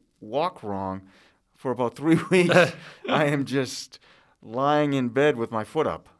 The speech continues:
Speaker 2: Yeah, yeah. It's true. I mean, there's more aches and pains. There's more recovery time. If you, uh,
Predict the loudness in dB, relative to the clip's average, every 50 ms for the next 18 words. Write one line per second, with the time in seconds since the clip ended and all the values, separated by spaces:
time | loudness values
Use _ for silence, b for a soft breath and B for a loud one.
0 | _ -6 0 2 4 4 2 0 -6 _ -8 -4 -2 -2 -2 -2 -6 -10 _ _
1 | _ _ _ _ -18 -14 -12 -12 -12 -6 -4 -4 -4 -4 -4 -6 -8 -10 -10 -10
2 | -12 -12 -10 -8 -4 -2 -2 -2 -4 -6 _ _ -10 -10 -10 -8 -12 -14 -14 -16
3 | _ -10 -8 -6 -6 -6 -6 -8 -8 -10 -10 -12 -14 -14 -12 -8 -4 -4 -2 -4
4 | -4 -6 -2 0 0 0 2 0 -2 -2 -2 -6 -10 -8 -8 -6 -6 -8 -10 -12
5 | -14 -16 -16 -16 -14 -12 -10 -10 -8 -8 -8 -10 -10 -12